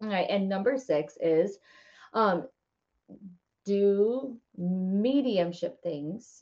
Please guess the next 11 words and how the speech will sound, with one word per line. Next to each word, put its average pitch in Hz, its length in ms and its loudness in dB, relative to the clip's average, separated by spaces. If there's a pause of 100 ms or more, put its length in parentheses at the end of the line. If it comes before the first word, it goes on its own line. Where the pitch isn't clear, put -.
or 190 120 -2
psychic 247 580 -2
things 160 480 -4
appear 196 1000 0
to 175 100 -12
you? - 420 -6 (420)
And 190 260 -4
what 180 180 0
I 196 180 0
mean 185 580 0
is 175 440 4